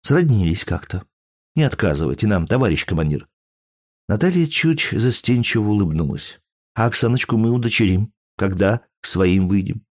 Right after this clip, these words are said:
Я и не думал отказывать. Я крепко обнял их обоих. Я искренне рад за вас.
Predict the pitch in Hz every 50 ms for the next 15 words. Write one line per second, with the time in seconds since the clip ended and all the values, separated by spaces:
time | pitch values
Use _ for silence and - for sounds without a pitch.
0 | _ _ _ _ _ _ _ _ _ _ _ _ _ _ _ _ _ - - 87
1 | 85 82 80 76 73 73 71 73 67 - 120 147 147 127 107 98 80 - - 78
2 | 76 69 65 58 57 52 - - - - - _ _ _ _ _ _ _ _ _
3 | _ _ _ _ _ _ - 151 190 185 - 156 185 185 - - 151 143 - -
4 | 147 156 147 120 120 127 127 123 123 - - 110 95 87 92 87 80 78 - -
5 | - - - _ _ _ _ - 73 85 87 85 78 - - 87 85 82 85 85
6 | 85 82 85 113 151 143 110 95 87 80 76 73 - - - _